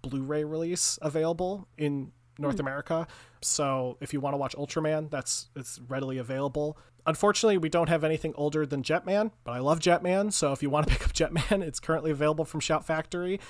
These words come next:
Speaker 1: completely with, uh, English subtitles, no dubbing. It's all the original audio. And really, I think those are the kind of the steps that if you wanna get into classic Toku, that's some of the stuff that's available, you know, legally at
Speaker 2: Mm-hmm.
Speaker 1: least. I mean, if you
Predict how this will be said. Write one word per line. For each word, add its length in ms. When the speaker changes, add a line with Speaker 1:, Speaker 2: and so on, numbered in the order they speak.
Speaker 1:
completely 680
with, 360
uh, 320
English 280
subtitles, 560
no 120
dubbing. 440
It's 120
all 160
the 140
original 320
audio. 440
And 540
really, 540
I 60
think 180
those 220
are 60
the 120
kind 240
of 80
the 100
steps 380
that 320
if 220
you 80
wanna 260
get 140
into 180
classic 580
Toku, 420
that's 180
some 120
of 40
the 80
stuff 160
that's 160
available, 680
you 100
know, 240
legally 500
at 140
Speaker 2:
Mm-hmm. 80
Speaker 1:
least. 400
I 100
mean, 240
if 160
you 120